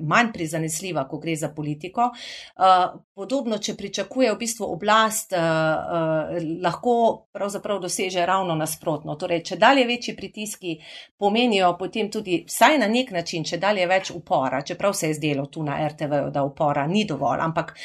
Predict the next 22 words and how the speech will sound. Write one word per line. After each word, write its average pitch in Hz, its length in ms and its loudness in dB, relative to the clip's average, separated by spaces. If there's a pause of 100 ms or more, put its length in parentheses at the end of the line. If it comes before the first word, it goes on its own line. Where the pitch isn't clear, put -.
(260)
mislim, 226 320 -2
eh, 170 420 0
tudi - 240 -12 (220)
drugovrstnega 151 800 -2
upora, 147 340 2
ne 165 160 4
zdaj 151 160 -2
samo 147 280 -4
s - 100 -10
protestnimi 135 520 -8
shodi 135 440 -2
ali 127 200 -4
stavkami, 143 680 0
kot - 180 -16
so 131 140 -10
se 135 180 -10
zdaj 139 280 -4
do 143 100 -6
te 147 180 -6
mere 143 340 -2
pač, 135 220 -8
eh, 143 280 -2